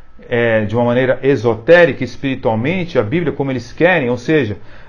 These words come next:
é, deixar de fazer uma interpretação literal,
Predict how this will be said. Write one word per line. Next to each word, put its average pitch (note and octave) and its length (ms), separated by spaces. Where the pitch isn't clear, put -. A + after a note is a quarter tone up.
é, A#2+ 320
deixar D#3 580
de D#3 100
fazer D3 340
uma D3 100
interpretação C3+ 760
literal, A#2+ 640